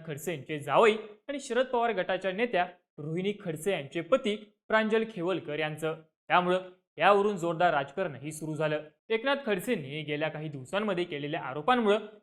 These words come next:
त्यांना अडकवण्यासाठी सरकारनं केलेला हा ट्रॅप असल्याचं बोललं गेलं.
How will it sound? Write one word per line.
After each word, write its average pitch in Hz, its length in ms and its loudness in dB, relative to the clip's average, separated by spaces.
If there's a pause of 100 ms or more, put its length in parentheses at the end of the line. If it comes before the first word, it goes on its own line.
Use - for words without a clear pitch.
त्यांना 277 220 2
अडकवण्यासाठी 208 840 0
सरकारनं 160 480 -2
केलेला 190 460 2 (300)
हा 285 60 2
ट्रॅप 277 360 4
असल्याचं 160 540 -2
बोललं 160 300 0
गेलं. 156 200 0